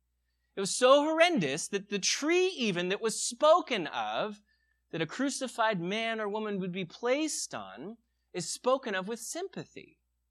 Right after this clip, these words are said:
"Hang on him. Hang him on that unlucky tree."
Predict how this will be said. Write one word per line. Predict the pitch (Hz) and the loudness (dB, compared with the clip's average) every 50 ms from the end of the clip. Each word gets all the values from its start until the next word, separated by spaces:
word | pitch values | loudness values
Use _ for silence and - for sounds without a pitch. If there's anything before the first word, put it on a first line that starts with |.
| _ _ _ _ _ _ _ _ _ _ _ _ _ _ _ | _ _ _ _ _ _ _ _ _ _ _ _ _ _ _
"Hang | _ - - 185 202 220 226 233 226 - | _ -14 -12 -10 -10 -10 -10 -12 -14 -14
on | - 151 160 165 170 170 | -12 -10 -10 -10 -10 -12
him. | 160 - - 147 127 107 98 95 101 113 147 170 _ _ _ _ _ _ _ _ _ _ _ _ _ _ _ _ _ | -16 -18 -18 -18 -18 -18 -20 -20 -20 -20 -20 -20 _ _ _ _ _ _ _ _ _ _ _ _ _ _ _ _ _
Hang | _ - 160 185 202 | _ -18 -16 -14 -12
him | 196 214 175 143 | -12 -12 -10 -10
on | 135 123 117 | -10 -12 -8
that | 120 127 123 - - | -6 -6 -6 -6 -10
unlucky | 127 127 120 117 120 127 139 147 - _ - 107 101 | -14 -14 -14 -14 -14 -14 -14 -14 -14 _ -20 -20 -18
tree." | - - - - 107 90 - - _ | -18 -18 -14 -14 -14 -14 -16 -20 _